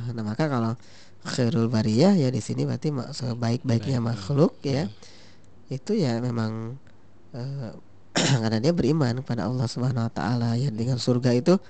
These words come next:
Speaker 1: walaupun belum tergambarkan ya di benak kita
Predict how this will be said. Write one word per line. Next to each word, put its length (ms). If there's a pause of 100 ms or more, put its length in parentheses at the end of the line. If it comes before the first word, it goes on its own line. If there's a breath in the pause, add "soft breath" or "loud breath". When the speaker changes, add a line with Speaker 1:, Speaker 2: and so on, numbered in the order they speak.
(380 loud breath)
Speaker 1:
walaupun 380
belum 260
tergambarkan 800
ya 140
di 560
benak 340
kita 460